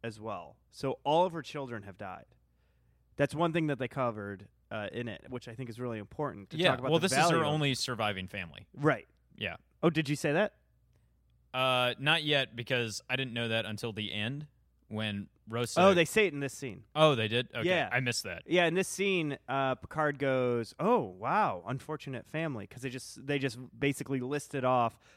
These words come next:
Speaker 1: how all of her children have died in the line of duty.
Speaker 2: All right, so Jono is the only, uh, surviving Rosa.
Speaker 1: Yes.
Speaker 2: Okay. So Picard
Speaker 1: Besides the Admiral.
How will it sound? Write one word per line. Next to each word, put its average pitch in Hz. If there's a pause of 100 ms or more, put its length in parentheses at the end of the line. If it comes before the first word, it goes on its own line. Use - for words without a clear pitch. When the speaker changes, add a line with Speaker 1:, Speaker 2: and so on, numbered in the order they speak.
Speaker 1:
how 135
all 143
of 127
her 127
children 117
have 107
died 117
in 113
the 107
line 104
of 92
duty. 98 (880)
Speaker 2:
All 120
right, 101
so 110
Jono 135
is 107
the 113
only, 120 (880)
uh, 95
surviving 107
Rosa. 95 (320)
Speaker 1:
Yes. - (840)
Speaker 2:
Okay. 92 (440)
So 135
Picard 165
Speaker 1:
Besides 175
the 156
Admiral. 107